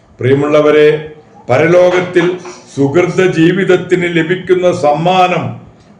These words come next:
ഒരാൾക്ക് ഈ ലോകത്തിൽ വെച്ച് കാണാൻ കഴിയുകയാണെങ്കിൽ, ആപത്തുകളും ക്ഷീണവും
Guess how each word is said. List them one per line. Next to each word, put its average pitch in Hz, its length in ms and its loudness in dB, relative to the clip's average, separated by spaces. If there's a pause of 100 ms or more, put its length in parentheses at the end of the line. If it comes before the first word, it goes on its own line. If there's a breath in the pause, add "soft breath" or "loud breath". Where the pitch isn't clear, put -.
(120)
ഒരാൾക്ക് 175 840 0 (320)
ഈ 165 120 -2
ലോകത്തിൽ 196 720 0
വെച്ച് 170 540 -2 (280)
കാണാൻ 170 640 2
കഴിയുകയാണെങ്കിൽ, 160 1200 0 (640)
ആപത്തുകളും 151 960 -2 (280)
ക്ഷീണവും 151 720 0